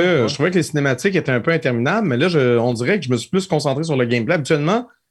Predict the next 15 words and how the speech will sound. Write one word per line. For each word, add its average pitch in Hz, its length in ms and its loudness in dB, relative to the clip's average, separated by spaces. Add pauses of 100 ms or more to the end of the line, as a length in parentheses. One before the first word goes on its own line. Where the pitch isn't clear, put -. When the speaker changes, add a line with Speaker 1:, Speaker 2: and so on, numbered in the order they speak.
(160)
Speaker 1:
je 117 80 -4
vais 143 160 2
juste 208 240 -2
furtif, 208 600 0
puis 113 100 -2
là, 147 120 2
je - 100 -6
fais 113 140 0
plus 151 220 -2
de 135 60 2
niaiseries, 117 420 -2
puis 190 100 -2
on 117 100 0
dirait 120 240 -2
que 104 320 -2